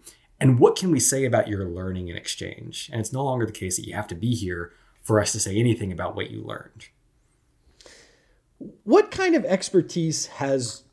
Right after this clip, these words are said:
Speaker 2: Georgia Tech had to assemble in order to be able to generate these programs? Like, what's been the, what's been the hardest thing for you and your colleagues to have to learn over the last few years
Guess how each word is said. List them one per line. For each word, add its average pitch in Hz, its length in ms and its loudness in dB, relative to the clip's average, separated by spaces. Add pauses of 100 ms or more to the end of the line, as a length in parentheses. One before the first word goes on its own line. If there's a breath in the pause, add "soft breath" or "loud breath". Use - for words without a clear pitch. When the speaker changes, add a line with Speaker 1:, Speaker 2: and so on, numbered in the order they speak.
(100)
Speaker 2:
Georgia 143 380 6
Tech 123 320 0
had 117 480 -8
to 127 180 4
assemble 110 800 0 (320 loud breath)
in 123 280 4
order 139 280 4
to 127 160 -4
be 123 300 -2
able 117 240 0
to 110 320 -2 (380)
generate 120 500 4
these 110 180 -8
programs? 92 400 -2
Like, 123 120 -4
what's 262 120 2
been 254 140 2
the, 185 160 8
what's 185 220 -2
been 226 160 2
the 180 100 6
hardest 156 400 0
thing 151 160 2
for 139 140 -2
you 135 220 -2
and 135 100 -2
your 120 100 0
colleagues 113 520 -4
to 113 80 -4
have 110 200 -8
to 113 80 -6
learn 107 300 -4
over 98 160 -8
the 98 40 -10
last 98 280 -10
few 110 100 -6
years 101 540 -6